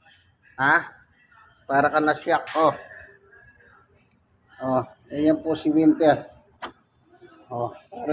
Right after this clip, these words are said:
siya na-shock kasi iba yung environment niya ngayon. Hindi pa po siya masyadong na-expose gawa ng hindi pa kumpleto ang kanyang mga, mga gamutan. Wala po sakit,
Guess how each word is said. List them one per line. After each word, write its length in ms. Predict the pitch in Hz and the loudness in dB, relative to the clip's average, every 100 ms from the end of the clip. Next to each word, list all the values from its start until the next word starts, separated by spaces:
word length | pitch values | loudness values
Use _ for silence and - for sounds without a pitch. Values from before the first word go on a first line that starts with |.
| 147 | -4
siya 160 | 151 | 2
na-shock 400 | 151 147 - 160 | 2 2 -2 -6
kasi 240 | 170 165 185 175 - 160 | -6 -4 0 0 -2 -6
iba 160 | 156 165 | 0 2
yung 160 | 160 | 4
environment 560 | 147 151 156 156 151 147 | 2 2 2 2 0 -2
niya 160 | 135 139 | -4 -2
ngayon. 320 | 147 151 143 113 _ _ _ _ _ _ _ _ _ | 0 -2 -4 -10 _ _ _ _ _ _ _ _ _
Hindi 240 | 135 147 | -8 -6
pa 80 | - 139 | -6 -10
po 80 | 156 | -10
siya 240 | 151 147 | -8 -4
masyadong 480 | 147 143 147 143 151 | -4 -4 -4 -2 -2
na-expose 720 | 147 147 147 - 156 135 - | -2 -4 -6 -12 -8 -8 -6
gawa 320 | 131 131 131 | -4 2 2
ng 320 | 131 131 135 - _ _ _ _ _ - - 143 | 2 -2 -6 -12 _ _ _ _ _ -20 -8 -4
hindi 240 | 139 151 | -2 -2
pa 160 | 151 143 | -4 -10
kumpleto 640 | 139 - 143 139 165 151 | -12 -6 -6 -4 -6 -6
ang 160 | 139 131 | -8 -8
kanyang 400 | 135 131 139 127 | -6 -4 -4 -4
mga, 180 | 131 131 131 - _ _ _ _ _ _ _ _ _ _ - 127 | -4 -4 -6 -12 _ _ _ _ _ _ _ _ _ _ -16 -10
mga 260 | 127 131 131 131 127 127 127 135 | -6 -4 -4 -4 -4 -4 -4 -2
gamutan. 720 | 135 143 143 143 170 151 123 - _ - | 0 0 0 0 0 -2 -8 -16 _ -6
Wala 160 | 147 156 | -4 -4
po 80 | |
sakit, 400 | 170 175 170 175 | -6 -8 -8 -10